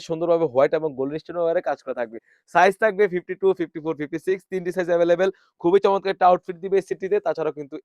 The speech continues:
এই সেটের সাথে পেয়ে যাচ্ছেন লং প্রসেসের একটি ওড়না হিজাব। যদি ওড়না হিজাবের লেয়ারে চলে যাই, ওড়না হিজাবের লেয়ারও কিন্তু সেম ভাবে হোয়াইট এবং গোল্ডেন স্টোন ওয়্যারে কাজ করা থাকবে। আসলে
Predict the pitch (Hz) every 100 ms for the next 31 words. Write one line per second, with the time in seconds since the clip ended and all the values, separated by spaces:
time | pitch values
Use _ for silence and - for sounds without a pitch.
0 | 180 190 180 165 151 131 123 120 147 156
1 | _ _ _ 131 170 202 196 180 180 180
2 | - 175 - 160 147 135 117 117 135 165
3 | 175 180 190 180 180 185 185 165 143 -
4 | _ _ 135 160 175 180 175 175 180 180
5 | 175 - 175 180 170 165 175 _ _ 131
6 | 143 165 170 160 135 139 160 170 170 175
7 | 170 165 151 143 _ 139 131 117 113 -
8 | _ _ - 170 214 185